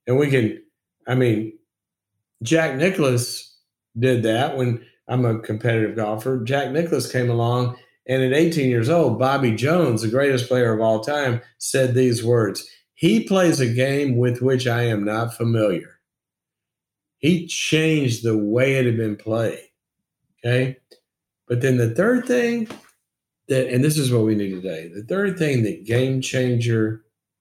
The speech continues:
means to me, not only that you change the game, we're losing, now we're winning, to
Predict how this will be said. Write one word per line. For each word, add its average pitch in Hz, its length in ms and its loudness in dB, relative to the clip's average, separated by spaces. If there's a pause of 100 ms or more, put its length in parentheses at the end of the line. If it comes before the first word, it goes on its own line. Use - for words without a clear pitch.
(220)
means 113 440 0
to - 100 -12
me, 175 480 -2 (960)
not 160 500 -2
only 135 360 2
that 113 240 0
you 107 220 -6 (800)
change 185 380 2
the 131 100 2
game, 117 580 2
we're 113 160 0
losing, 139 320 4
now 123 160 2
we're 110 120 2
winning, 104 380 -2 (360)
to 120 500 2